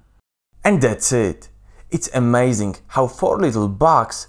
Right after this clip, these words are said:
were chained together for a vulnerability with such a huge impact.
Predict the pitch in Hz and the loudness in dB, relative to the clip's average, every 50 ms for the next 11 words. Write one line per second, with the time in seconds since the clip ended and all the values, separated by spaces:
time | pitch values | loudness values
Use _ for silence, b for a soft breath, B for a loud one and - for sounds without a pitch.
0 | - _ - 98 98 95 - - - - 135 135 156 151 - - 110 98 82 - | -20 _ -4 -4 -4 -4 -4 -10 -6 -4 -2 -2 -2 -4 -6 -8 -8 -8 -2 0
1 | 147 165 185 135 113 82 65 64 - - - - 123 123 117 117 123 120 120 117 | 2 2 2 2 0 0 -2 -2 -6 -12 -6 -4 -2 -2 0 0 0 0 0 0
2 | 117 110 107 113 165 220 196 113 95 - - 87 82 - - - - 143 139 - | 2 2 0 0 0 0 0 0 -2 -2 -6 -6 -6 -8 -12 -12 -10 -10 -10 -4
3 | - 127 - - 120 - - - - 160 160 147 - - - - 131 135 147 143 | -4 -4 -4 -4 -8 -12 -10 -6 -2 -2 -2 -2 -4 -12 -8 -4 -4 -2 -2 -4
4 | 131 - - - - - - | -6 -10 -14 -14 -16 -20 -20